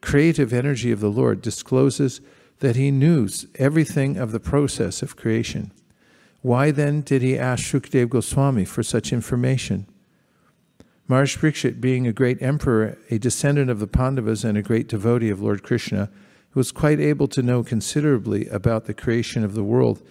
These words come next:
but that much knowledge was not sufficient. He said, therefore, that even greatly learned scholars fail to know about that, even after great effort.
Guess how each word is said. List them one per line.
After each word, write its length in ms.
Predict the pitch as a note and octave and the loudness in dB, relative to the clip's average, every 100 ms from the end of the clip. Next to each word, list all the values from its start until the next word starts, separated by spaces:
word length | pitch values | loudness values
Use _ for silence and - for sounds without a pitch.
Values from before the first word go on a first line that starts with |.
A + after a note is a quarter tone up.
| _ _ _ - | _ _ _ -10
but 120 | A2 | -2
that 220 | B2 B2+ | 0 0
much 280 | C3 A#2+ - | 0 -6 -2
knowledge 340 | C3 B2+ A#2 A#2 | 0 2 0 -2
was 180 | G#2 | -4
not 220 | B2 A2+ - | 0 -2 -2
sufficient. 580 | - - G2+ - G2 - _ _ _ _ - _ _ | -8 -4 -4 -4 -10 -12 _ _ _ _ -20 _ _
He 200 | - C#3+ | 0 0
said, 280 | - D#3 C#3 | 4 2 2
therefore, 460 | C3+ A#2+ - A#2 | 0 0 0 0
that 260 | A2 A2 - | 2 0 0
even 340 | D3 C#3+ D3+ | 0 2 0
greatly 420 | C3 B2+ C#3+ C#3+ A#2+ | 2 2 2 0 2
learned 360 | B2 B2+ A#2 | 2 2 0
scholars 540 | - - A#2+ A#2 G2+ - | -2 0 2 2 0 0
fail 320 | B2 A#2+ A#2 | 2 2 2
to 140 | - | 0
know 240 | A2 A#2+ A2+ | 2 2 2
about 300 | F#2 F2+ D#2+ | 0 -4 -4
that, 260 | F#2 G2+ - _ _ _ | -6 -6 -12 _ _ _
even 260 | - A2+ A2 | -4 -2 0
after 240 | G2 - | -2 -4
great 280 | G#2 F#2+ F#2+ | -4 -4 -2
effort. 480 | - G2 - - - | -6 -8 -8 -12 -14